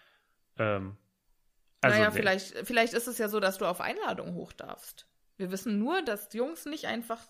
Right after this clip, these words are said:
Speaker 2: so ungebeten da hoch können.
Speaker 1: Das, ähm, hm, weiß ich nicht. Aber gut.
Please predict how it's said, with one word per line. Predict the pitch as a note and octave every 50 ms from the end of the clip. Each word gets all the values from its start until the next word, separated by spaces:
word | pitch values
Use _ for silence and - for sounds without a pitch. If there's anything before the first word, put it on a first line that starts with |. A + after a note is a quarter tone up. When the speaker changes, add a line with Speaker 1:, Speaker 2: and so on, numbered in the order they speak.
| -
Speaker 2:
so | - - G3 G#3+ A#3+ A#3+ A#3+ A3+
ungebeten | - - A3+ A#3 A3 G3+ F3+ F3+ F3 F#3 F3+ F#3 F3
da | E3+ - - E3
hoch | - F3+ - - - - _
können. | - - - - G3+ - _ _ _ _ - - - - - _ -
Speaker 1:
Das, | D3+ E3 E3+ E3+ - - E3+
ähm, | D#3+ D3+ D3 D3 C#3+ C3+ C3 B2+ B2 A#2+ A#2 A2+ A2+ A2+ - - - _ _ _ _ _ _ -
hm, | - A#2+ G#2 F2 - - _ - - - - _ - - _ - - - -
weiß | - A2+ A2 G2+ F#2
ich | F2+ F2
nicht. | D#2+ - - - - _ _ _ _ _ _ _ _ - - - - - - - - - _
Aber | - E3 G3 F#3
gut. | B2+ - - - -